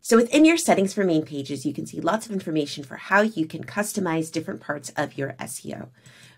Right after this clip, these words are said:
So for instance, you can see how you can set defaults for your site name, your page name, your meta descriptions, and things like that. You can also test the previews before you make any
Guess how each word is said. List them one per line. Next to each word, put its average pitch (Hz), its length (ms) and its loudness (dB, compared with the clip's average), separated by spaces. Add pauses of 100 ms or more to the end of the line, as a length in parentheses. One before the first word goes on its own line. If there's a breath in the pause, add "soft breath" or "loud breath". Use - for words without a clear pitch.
(140)
So 143 240 2
for 160 160 -2
instance, 190 480 0
you 147 40 -2
can 151 160 -4
see 143 280 -4
how 143 140 -4
you 160 120 -4
can 147 140 -6
set - 240 -6
defaults 226 560 0
for 147 280 2
your - 220 -6
site 180 320 0
name, 170 380 2
your 147 180 -4
page 170 380 -6
name, 165 320 2 (280 loud breath)
your 143 360 0
meta 160 280 0
descriptions, 160 760 -2
and - 140 -12
things - 240 -12
like - 180 -10
that. 220 260 4
You 160 80 -10
can - 160 -10
also 151 320 -8
test - 380 -12
the - 60 -12
previews - 540 -6
before 156 300 -8
you 170 100 -8
make - 240 -10
any 151 240 -8